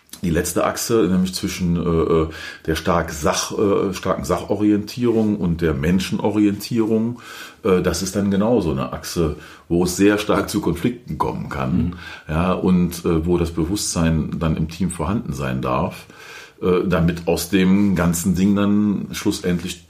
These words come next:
Speaker 1: doch ein Riesenerfolg wird und nicht ein Team, was sich die ganze Zeit zofft.
Speaker 2: Mhm. Aber wie mache ich das denn jetzt? Also ich habe ja diese gelbe Farbenergie, ja, es muss Spaß machen, es muss schnell gehen, ja, äh, äh, und, äh, am liebsten immer gleich was, wieder was Neues. Ja, ich bin ja auch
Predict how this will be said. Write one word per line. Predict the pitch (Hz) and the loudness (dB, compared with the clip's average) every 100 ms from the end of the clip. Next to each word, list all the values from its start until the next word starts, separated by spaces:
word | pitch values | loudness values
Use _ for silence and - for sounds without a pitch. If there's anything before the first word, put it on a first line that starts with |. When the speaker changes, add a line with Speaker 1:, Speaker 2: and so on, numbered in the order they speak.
| - | -8
Speaker 1:
doch | 98 87 | -4 -2
ein | 98 | -2
Riesenerfolg | 95 110 101 107 95 - 131 123 - | 0 0 2 0 -2 0 0 0 0
wird | - 107 - | 2 2 0
und | 85 - | -2 -2
nicht | 85 - | -4 -4
ein | 82 | -4
Team, | 107 98 | 0 0
was | 90 90 | 0 -2
sich | 87 | -6
die | 85 | -2
ganze | 85 82 87 | -2 -2 -6
Zeit | 92 90 | -10 -10
zofft. | - 87 - - - | -10 -12 -12 -18 -12
Speaker 2:
Mhm. | 82 85 - - - - | -10 -10 -14 -20 -20 -4
Aber | 104 | 0
wie | 110 | 2
mache | 131 135 | 2 2
ich | 95 | 0
das | - - | -2 -4
denn | 80 | -4
jetzt? | 73 - | -6 -6
Also | 76 95 | -6 -4
ich | 107 - | -6 -6
habe | - 92 | 0 2
ja | 90 | 4
diese | 80 87 90 | 0 -2 -4
gelbe | 85 92 120 | 2 2 2
Farbenergie, | - 107 - - 110 107 110 110 113 | 0 -2 -2 0 0 0 0 2 2
ja, | 85 92 85 | 2 2 0
es | 82 | -4
muss | 80 | -4
Spaß | - 90 - | 0 0 2
machen, | 95 87 80 | 0 0 -2
es | 82 | -4
muss | 78 | -6
schnell | - 92 98 | 0 2 2
gehen, | 85 90 90 90 78 | 2 2 2 0 0
ja, | 80 80 78 78 78 78 - - - - - | -2 -2 -4 -4 -4 -6 -14 -20 -20 -20 -12
äh, | - | -4
äh, | 85 78 - - - | -2 -2 -6 -16 -6
und, | 90 82 - | -2 -2 -2
äh, | 85 | -4
am | 78 78 90 | -2 0 2
liebsten | 113 117 - | 2 2 0
immer | 120 117 107 | 2 4 2
gleich | 101 101 | 2 0
was, | 87 78 | 0 -4
wieder | 90 | 0
was | 71 - | 0 0
Neues. | 98 123 120 117 | 2 2 2 0
Ja, | 87 90 | 0 0
ich | |
bin | 87 | -2
ja | 82 | -2
auch | 78 | -4